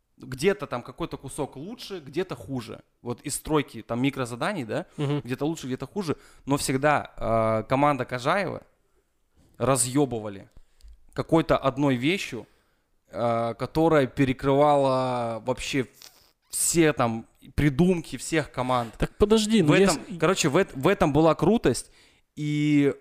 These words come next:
Speaker 1: мне было очень клёво смотреть на ребят, которые, блядь, ну реально от всей души слаженно что-то делают. И я такой думаю: «Бля, круто,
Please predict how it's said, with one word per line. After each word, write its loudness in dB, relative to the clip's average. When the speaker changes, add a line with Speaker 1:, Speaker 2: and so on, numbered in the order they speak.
Speaker 1:
мне 2
было 4
очень 2
клёво 4
смотреть -2
на 0
ребят, 2
которые, 0
блядь, 0
ну 4
реально 2
от -6
всей 2
души -2
слаженно -2
что-то -2
делают. -4
И -6
я 2
такой -12
думаю: -6
«Бля, -4
круто, -6